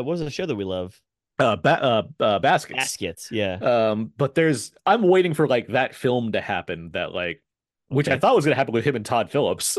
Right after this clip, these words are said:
Speaker 2: <laughs> um, for a while, 'cause, like, they kept doing The Hangovers, and it kept occurring to me as, like, clearly these guys wanna make, like, a drama together. Let them do that, and it just hasn't happened. But, uh, and now he's
Speaker 1: I'd be
Speaker 2: in,
Speaker 1: open to that.
Speaker 2: and now he's in Joaquin Phoenix land of Joker. So maybe Joker three,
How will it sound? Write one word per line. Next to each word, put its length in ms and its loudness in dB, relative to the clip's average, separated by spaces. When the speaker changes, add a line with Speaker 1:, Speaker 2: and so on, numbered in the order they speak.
Speaker 2:
<laughs> 80 -2
um, 160 -2
for 160 0
a 60 0
while, 360 0
'cause, 180 -6
like, 200 -2
they 80 -4
kept 300 -2
doing 220 2
The 80 0
Hangovers, 580 2
and 80 0
it 60 -2
kept 220 -2
occurring 340 0
to 40 -2
me 60 2
as, 100 -2
like, 220 -2
clearly 300 2
these 180 0
guys 180 2
wanna 220 0
make, 160 0
like, 140 0
a 40 -2
drama 280 -2
together. 280 -4
Let 140 0
them 140 2
do 120 2
that, 280 0
and 160 -4
it 40 -2
just 140 -4
hasn't 240 -2
happened. 320 -6
But, 160 -2
uh, 160 0
and 120 -4
now 180 0
he's 160 -2
Speaker 1:
I'd 40 -6
be 60 -8
Speaker 2:
in, 60 -8
Speaker 1:
open 180 -18
to 60 -18
that. 240 -16
Speaker 2:
and 100 -2
now 80 4
he's 140 2
in 80 0
Joaquin 320 0
Phoenix 260 -2
land 160 -2
of 80 -4
Joker. 440 -2
So 120 -4
maybe 160 4
Joker 320 0
three, 440 -2